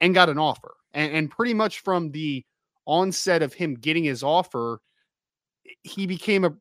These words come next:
priority pretty quickly because Notre Dame saw him at camp. They saw him in person. They saw the six two. They saw the hundred eighty-five pounds.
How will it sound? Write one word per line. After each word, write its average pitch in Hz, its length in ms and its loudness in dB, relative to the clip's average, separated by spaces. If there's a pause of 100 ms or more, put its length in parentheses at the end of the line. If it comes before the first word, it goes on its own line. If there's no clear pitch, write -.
(220)
priority 165 420 2
pretty 143 240 -6
quickly 113 580 -8
because 143 280 -4
Notre 170 160 2
Dame 165 160 0
saw 170 240 0
him 175 80 0
at 165 100 -2
camp. 165 260 -2
They 135 80 -6
saw 165 220 -2
him 165 60 -2
in 156 80 -4
person. 151 480 -6
They 123 80 -6
saw 165 280 0
the 160 100 -4
six - 280 -6
two. 160 320 0
They 135 140 -6
saw 147 240 -2
the 151 100 0
hundred 156 240 0
eighty-five 147 480 -2
pounds. 151 480 -2